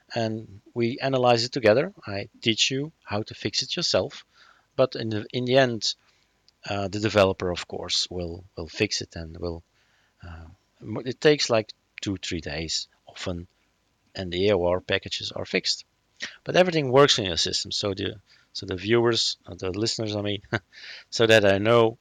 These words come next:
everything will work. It will just not update until this A O R maintainer will fix it.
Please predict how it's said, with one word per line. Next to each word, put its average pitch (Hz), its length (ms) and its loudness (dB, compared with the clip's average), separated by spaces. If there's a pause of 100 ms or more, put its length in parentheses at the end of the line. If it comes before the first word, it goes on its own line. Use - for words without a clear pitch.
everything 92 320 -2
will 127 160 6
work. 208 280 2 (280)
It - 240 -12
will 98 140 -2
just - 320 -4
not 82 280 -8
update 113 380 -2 (180)
until 131 440 0 (680)
this - 300 -2 (100)
A 117 180 4
O 98 100 2
R 98 180 4
maintainer 92 580 -4
will 85 160 -6 (100)
fix - 240 -4
it. - 140 -14